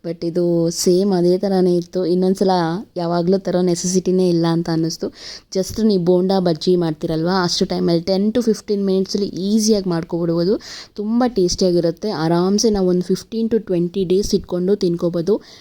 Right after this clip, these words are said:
ಏರ್ ಟೈಟ್ ಕಂಟೈನರಲ್ಲಿ ಹಾಕ್ಕೊಂಡ್ರೆ.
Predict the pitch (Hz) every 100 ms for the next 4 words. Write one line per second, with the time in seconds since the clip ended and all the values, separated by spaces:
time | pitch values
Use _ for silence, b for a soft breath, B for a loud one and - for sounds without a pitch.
0 | B 165 170 180 175 170 170 170 170 170
1 | 165 165 165 165 156 165 160 165 285 -
2 | -